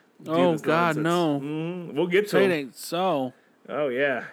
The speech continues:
Speaker 1: How do you guys feel about that? I expect half of you to turn the podcast off and just walk away. <laughs>
Speaker 2: Probably so. I
Speaker 1: I'm
Speaker 2: wouldn't
Speaker 1: done
Speaker 2: doubt
Speaker 1: with
Speaker 2: it.
Speaker 1: this nonsense.
Speaker 2: I'll probably do this when I'm re-listening to it.
Speaker 1: Yeah. So, uh,
Speaker 2: <laughs>
Speaker 1: so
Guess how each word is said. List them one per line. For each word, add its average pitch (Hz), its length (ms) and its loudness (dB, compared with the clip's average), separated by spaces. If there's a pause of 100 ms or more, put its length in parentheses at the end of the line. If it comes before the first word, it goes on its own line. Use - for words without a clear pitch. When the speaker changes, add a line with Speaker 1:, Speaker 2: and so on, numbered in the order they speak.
(120)
Speaker 1:
How 139 120 -6
do 143 60 0
you 139 60 0
guys 127 220 -4
feel 143 140 2
about 127 240 0
that? 127 360 -2
I 117 100 -10
expect 120 360 -2
half - 240 0
of - 60 -8
you 127 160 0
to 117 40 -6
turn 127 220 -4
the 120 60 -6
podcast 113 600 -8
off 110 120 -6
and 113 80 -12
just 110 100 -12
walk 107 220 -6
away. 113 300 -6 (300)
<laughs> 285 100 -4 (1400)
Speaker 2:
Probably 208 200 4
so. 120 280 2 (220)
I - 40 -8
Speaker 1:
I'm 127 60 -2
Speaker 2:
wouldn't 127 220 2
Speaker 1:
done - 0 -
Speaker 2:
doubt 117 200 4
Speaker 1:
with 120 80 -2
Speaker 2:
it. - 40 -2
Speaker 1:
this - 60 -12
nonsense. 165 520 -4 (540)
Speaker 2:
I'll 196 160 6
probably 185 240 6
do 165 120 6
this 156 220 4
when 147 100 2
I'm 139 140 0
re-listening 139 540 2
to 160 160 4
it. 156 160 0 (800)
Speaker 1:
Yeah. 117 140 -6 (1160)
So, 151 340 2
uh, 151 300 0 (540)
Speaker 2:
<laughs> - 460 -20
Speaker 1:
so 143 420 2